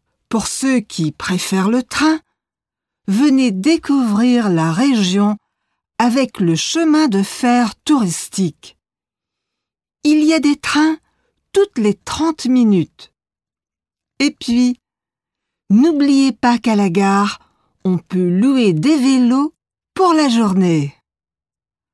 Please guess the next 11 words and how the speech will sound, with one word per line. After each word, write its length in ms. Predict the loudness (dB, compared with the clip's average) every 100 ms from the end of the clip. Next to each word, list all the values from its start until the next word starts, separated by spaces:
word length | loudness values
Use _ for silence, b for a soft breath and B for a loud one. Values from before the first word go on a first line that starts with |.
| _ _ _ _ _ _ _ _ _ -6
Pendant 460 | -2 0 2 2 2
la 200 | 2 0
journée 640 | 0 0 2 2 2 2
du 240 | 0 -2
dimanche 760 | -2 0 4 4 4 2 -2 -8 -12
trente, 580 | -4 -2 -2 -6 -18 -18 _ _ _ _ _ _ _ _
rendez-vous 680 | -10 -2 0 2 2 2 0
sur 260 | -2 -2 -2
la 140 | -2
plage. 640 | -2 -2 0 -2 -4 -8 -14 _ _ _ _ _ _ _ _ _ -6
Là, 360 | -2 0 -2